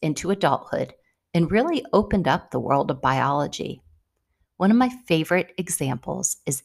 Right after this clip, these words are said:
Anton von Leeuwenhoek, who managed to create the first microscope, and he discovered a completely new world of the very, very small.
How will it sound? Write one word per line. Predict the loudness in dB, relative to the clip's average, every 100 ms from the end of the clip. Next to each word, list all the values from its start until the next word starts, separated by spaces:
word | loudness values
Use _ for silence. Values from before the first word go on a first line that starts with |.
| -2
Anton | 2 2 2 2 2 2
von | 4 6 6 4
Leeuwenhoek, | 2 4 4 2 0 -4 -20 -20 -20 -20 -20 _
who | 8
managed | 8 8 6 2 -2
to |
create | 0 4 6 4 0
the | -10 -10 _
first | 4 4 2 -4 -6 -18 _
microscope, | 0 2 2 2 -2 -2 -4 -6 -6 -12 -16 -18 _ _
and | -2
he | 0 -2
discovered | -2 -4 0 0 2 0 -2 -10 _ _ _ _ -6
a |
completely | -2 -2 0 0 2 0 2 4
new | 4 6 4
world | 2 0 2 2 0 -4 -6
of | -2
the | -4
very, | -2 0 0 2 0
very | -2 -2 0 -2
small. | -2 -2 0 0 0 -2 -4 -8